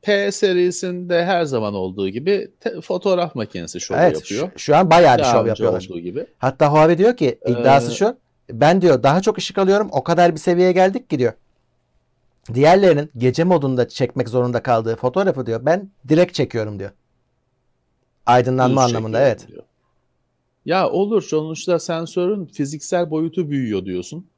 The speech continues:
Speaker 1: Bu da içeri giren ışık miktarını etkiliyor.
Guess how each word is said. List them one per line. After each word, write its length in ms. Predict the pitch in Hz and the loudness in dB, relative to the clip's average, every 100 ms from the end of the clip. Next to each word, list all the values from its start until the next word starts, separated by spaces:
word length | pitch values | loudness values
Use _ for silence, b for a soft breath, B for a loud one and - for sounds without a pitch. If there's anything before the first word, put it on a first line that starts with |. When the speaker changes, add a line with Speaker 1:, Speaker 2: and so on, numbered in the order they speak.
| _ | _
Speaker 1:
Bu 120 | 143 | -8
da 80 | 147 | -6
içeri 360 | 147 - 165 151 | -6 -6 -6 -4
giren 240 | 131 165 | -4 -6
ışık 320 | 143 - 160 | -8 -12 -10
miktarını 720 | 143 139 143 135 135 139 139 - | -12 -10 -4 -2 -4 -6 -10 -6
etkiliyor. 580 | 95 - - 80 87 | -8 -8 -10 -6 -6